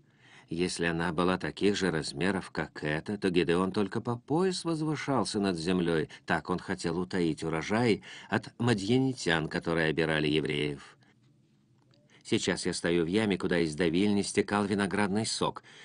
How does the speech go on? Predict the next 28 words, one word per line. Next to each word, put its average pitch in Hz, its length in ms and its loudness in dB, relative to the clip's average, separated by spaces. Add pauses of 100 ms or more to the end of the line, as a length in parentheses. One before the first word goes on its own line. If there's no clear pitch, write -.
Она 92 240 2
высечена 101 520 0
в - 60 -6
скальной 107 360 0
породе. 87 560 -2
На 104 160 2
дне 92 140 0
подобной 95 440 2
ямы 143 300 2
мог 147 160 0
стоять 160 240 0
Гедеон 117 540 4
и 113 60 2
обмолачивал 101 680 2
зерно 92 340 2
палкой. 73 580 -2 (960)
Согласно 80 520 -4
законам 85 420 -2
Пятикнижия, 85 640 -4
нельзя 95 400 0
было 113 220 2
завязывать 80 560 -2
рот 82 220 -2
животному, 87 640 0
которое 87 400 0
тянет 85 440 -2
молотильную 120 580 2
доску. 92 480 0